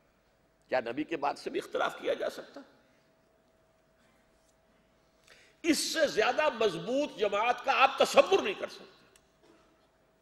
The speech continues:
देखिए, जरा एक बात कह रहा हूं, कहीं आप मुझे मिसकोट ना कर दें,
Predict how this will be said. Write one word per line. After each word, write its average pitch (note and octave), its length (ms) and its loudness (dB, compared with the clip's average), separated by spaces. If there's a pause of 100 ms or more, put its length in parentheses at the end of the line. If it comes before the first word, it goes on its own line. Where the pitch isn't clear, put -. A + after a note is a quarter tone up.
(1800)
देखिए, F3 280 -2
जरा F#3+ 160 -2
एक D3+ 140 -4
बात E3 240 -4
कह F3 100 -2
रहा F3+ 120 -4
हूं, F3 60 -4
कहीं D3+ 220 -6
आप C#3+ 200 -6
मुझे C#3+ 160 -4
मिसकोट D#3 540 -4
ना D3+ 60 -4
कर C3 160 -8
दें, C3 220 -10